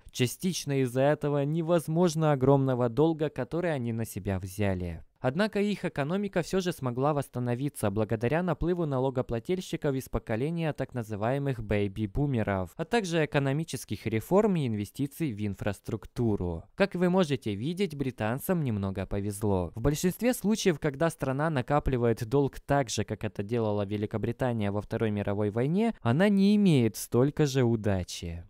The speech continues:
В две тысячи первом году отношение долга к В В П у Аргентины превысило отметку в сто шестьдесят шесть процентов, что стало причиной дефолта на более чем сто миллиардов долларов.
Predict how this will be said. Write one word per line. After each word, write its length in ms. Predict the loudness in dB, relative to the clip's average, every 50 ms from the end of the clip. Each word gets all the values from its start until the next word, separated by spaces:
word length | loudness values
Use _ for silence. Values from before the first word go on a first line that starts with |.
| _ _ -8
В 100 | -6 -4
две 160 | -2 -2 0
тысячи 420 | 2 2 4 4 2 2 2 -2 0
первом 400 | 2 0 0 2 0 0 -2 0
году 320 | 0 0 2 2 2 2
отношение 640 | 2 2 2 -2 -4 -4 -2 -2 -2 -2 0 -2 -2
долга 400 | 0 2 2 2 2 2 0 -2
к 80 | -2 -2
В 160 | -2 0 2
В 140 | 2 2 2
П 260 | 4 4 4 4 2 2
у 160 | 2 0 2 2
Аргентины 800 | 0 0 0 -2 -2 -4 -4 -4 -4 -2 2 4 4 4 4 2
превысило 680 | 2 0 -4 -2 -2 -4 -6 -2 -2 -2 0 0 0
отметку 440 | -2 -2 -4 -4 -4 -4 -2 -2 -4
в 80 | -4 -2
сто 220 | -2 0 0 0
шестьдесят 560 | 2 0 0 0 0 -2 -2 0 -2 -4 -4
шесть 280 | -6 -6 -6 -6 -6 -4
процентов, 840 | -2 -2 -2 -2 -2 -2 -2 0 0 0 -2 -2 -4 -6 -6 -8 -14
что 260 | -16 -10 0 0 0
стало 380 | 0 2 2 2 2 4 4 4
причиной 560 | 4 2 0 0 -2 -2 -2 0 0 0 0
дефолта 540 | 0 -2 -4 -2 0 -2 -2 -2 0 -2 -2
на 160 | 0 -2 -2
более 320 | 0 0 2 2 2 0 0
чем 240 | -2 -2 -2 -4
сто 340 | -4 -8 -4 0 2 2 4
миллиардов 720 | 2 2 0 2 2 2 2 0 -2 -4 -4 -6 -8 -8 -6
долларов. 720 | 0 4 4 6 6 6 4 4 2 0 -2 -2 -6